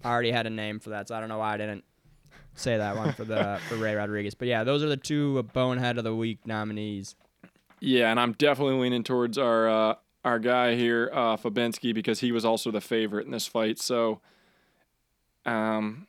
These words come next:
Speaker 2: I don't know. I, then again, you talk about a guy whose signature move is the guillotine, and you put yourself in a guillotine. I don't know, but,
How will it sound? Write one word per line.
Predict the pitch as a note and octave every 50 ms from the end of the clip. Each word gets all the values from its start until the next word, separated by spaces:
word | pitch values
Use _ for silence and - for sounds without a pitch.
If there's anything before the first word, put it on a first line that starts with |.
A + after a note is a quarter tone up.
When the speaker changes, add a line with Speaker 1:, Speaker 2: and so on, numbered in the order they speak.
| _ _ -
Speaker 2:
I | C#3+ C#3+
don't | C#3+ C#3+
know. | D3 C#3 C3
I, | B2+ A#2+ A#2+
then | A2+ B2 B2
again, | B2 A#2+ B2+ C3 B2+ B2 A#2+
you | B2 A#2
talk | B2+ A#2+ A#2+ A2+
about | A2+ A#2 A#2 A#2
a | A2+
guy | A2+ A#2+ A#2 A#2 A#2
whose | A#2 A2+ A2 G2 - - - _ _ _
signature | - - - - C3 B2 A#2+ - - B2
move | A#2+ A#2 A#2 A2+
is | A2 G2+
the | A#2 G#2+
guillotine, | G#2+ A#2 A#2 A2 F#2 - A2+ A2+
and | A2 A2
you | G#2+
put | - A#2 A#2
yourself | D3 - - B2+ A#2 A2 G#2
in | A2
a | G#2
guillotine. | G#2 A#2 A2+ A2 - A2 A2+
I | A2+ A2
don't | A2 A2
know, | A2 A2 G#2+ G#2 - - - - - - _ _
but, | - G#2+ G#2 A2 -